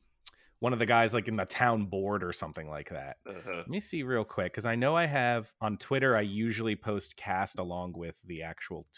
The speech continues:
Speaker 1: tweet. And let's see real quick. This would have been a long time ago, but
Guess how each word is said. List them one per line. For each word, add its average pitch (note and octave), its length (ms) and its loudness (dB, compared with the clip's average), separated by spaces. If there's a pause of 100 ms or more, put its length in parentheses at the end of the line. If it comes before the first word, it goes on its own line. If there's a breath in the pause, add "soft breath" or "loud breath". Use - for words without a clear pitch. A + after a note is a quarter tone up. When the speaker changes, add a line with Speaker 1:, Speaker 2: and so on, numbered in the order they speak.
(300)
Speaker 1:
tweet. F2+ 480 -12 (540 soft breath)
And D#2+ 440 -8 (160)
let's A2+ 280 -12
see - 340 -10
real F#2+ 400 -4
quick. E2+ 480 -10 (180)
This F#2+ 200 -14
would G2 80 -6
have F2 100 -8
been E2+ 160 -8
a D#2 100 -10
long F#2 400 -4
time G2 280 -6
ago, A1+ 360 -12
but C#2+ 300 -8